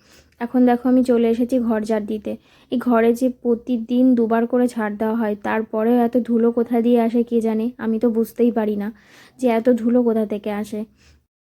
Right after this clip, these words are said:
আর এটা হলো আমাদের বাইরের দিকের দরজা। এই দরজাটা না দিনের বেলা বেশিরভাগ সময় বন্ধ করে রাখি। কেন বলো তো? যদি খুলে রাখি না, এত পরিমাণে মশা ঢোকে, তা বলার উপায় নেই। মানে প্রচণ্ড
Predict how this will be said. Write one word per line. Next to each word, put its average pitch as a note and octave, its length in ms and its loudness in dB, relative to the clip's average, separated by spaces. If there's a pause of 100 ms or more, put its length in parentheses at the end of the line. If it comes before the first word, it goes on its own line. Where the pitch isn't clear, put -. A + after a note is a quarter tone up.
(160)
আর A3+ 100 -12
এটা B3 220 0
হলো C4+ 260 2
আমাদের B3 300 2
বাইরের A3 420 0
দিকের A3 320 0
দরজা। G#3 380 -4 (380)
এই C4+ 140 2
দরজাটা B3+ 460 2
না D4+ 140 2
দিনের A#3 320 2
বেলা B3 220 2
বেশিরভাগ A#3 480 -2
সময় B3 300 0
বন্ধ A3 300 0
করে A3 260 -2
রাখি। G3+ 300 -6
কেন A3+ 280 -4
বলো A#3 240 2
তো? B3 140 -4 (440)
যদি B3 240 2
খুলে B3 280 4
রাখি B3+ 260 0
না, D#4 100 -2 (120)
এত - 200 -10 (120)
পরিমাণে C4+ 460 0
মশা A3 400 0
ঢোকে, B3+ 320 -2 (360)
তা A#3+ 140 -6
বলার A3 360 2
উপায় G#3 280 -4
নেই। G3 180 -8 (340)
মানে A#3 180 -4
প্রচণ্ড C#4+ 680 2